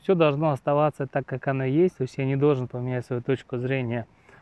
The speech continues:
по поводу наших взаимоотношений». Люди должны каждый день просыпаться и понимать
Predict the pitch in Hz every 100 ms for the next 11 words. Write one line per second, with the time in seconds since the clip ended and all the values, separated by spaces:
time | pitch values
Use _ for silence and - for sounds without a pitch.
0 | _ 131 120 143 131 131 131 185 180 147
1 | 143 135 135 135 135 131 139 131 123 _
2 | _ _ - 165 170 220 220 202 160 156
3 | 160 175 - 170 165 151 143 175 175 151
4 | - 147 - 202 226 - - 180 - 170
5 | 165 160 160 160